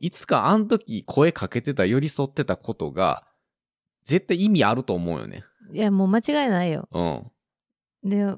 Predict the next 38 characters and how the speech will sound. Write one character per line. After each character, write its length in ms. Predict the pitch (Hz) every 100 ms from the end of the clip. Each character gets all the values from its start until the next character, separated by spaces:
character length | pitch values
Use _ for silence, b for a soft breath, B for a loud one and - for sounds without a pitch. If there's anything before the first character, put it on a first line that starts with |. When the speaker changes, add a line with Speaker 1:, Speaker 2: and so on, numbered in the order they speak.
| -
Speaker 2:
私、 960 | 214 247 247 - 233 254 262 262 254 - _ _ _ _ _ -
そ 180 | 214 226
の、 280 | 202 190 175
こ 140 | 247
の 320 | 240 226 202 _ -
お 80 | 208
友 200 | 226 214
達 220 | 175 175
の 80 | 160
こ 100 | 160
と 80 | 160
も 120 | 160
全 180 | 190 208
然 140 | 202
知 180 | - 214
ら 200 | 208 180
へ 120 | 170
ん 100 | 165
け 180 | - 156
ど、 520 | 160 247 262 175 165
Speaker 1:
う 60 | -
ん。 280 | 73 57 - _ -
Speaker 2:
こ 100 | 311
の 160 | 320
お 60 | 277
友 260 | 269 262 240
達 280 | 233 208
が 100 | 240
今 220 | 240 226 233
そ 240 | 294 294
う 60 | 285
い 100 | 269
う 40 |
状 240 | 214 277 285
況 260 | 262 269
の 160 | 254 262
時 400 | 269 220 196 190
に、 440 | 214 226 165 -